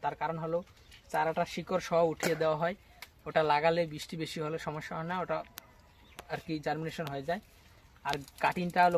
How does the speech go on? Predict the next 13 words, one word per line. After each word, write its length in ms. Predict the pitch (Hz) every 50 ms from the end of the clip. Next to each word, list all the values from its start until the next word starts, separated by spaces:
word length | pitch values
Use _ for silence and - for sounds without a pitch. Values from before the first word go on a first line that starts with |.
| 160 151
মাটির 220 | 156 - 175 170 160
নিচে 160 | 156 - 175 156 165
দেওয়া 140 | 170 175 160
হয়, 120 | 175 185 180 -
তখন 180 | 165 160 165 160 151
কিন্তু 160 | 156 156 151 156 -
কাটিংটা 300 | 131 127 143 143 131 139 131
পচে 220 | - 151 - - 139 127
যায়। 120 | 127 117 110 - - - - - - - - - - - _ - - - - 147
আপনি 180 | 151 160 170 180 180 170 175
এই 80 | 175 180 - 156 147
আষাঢ়, 220 | - - 165 151
শ্রাবণ, 260 | - 165 160 165 170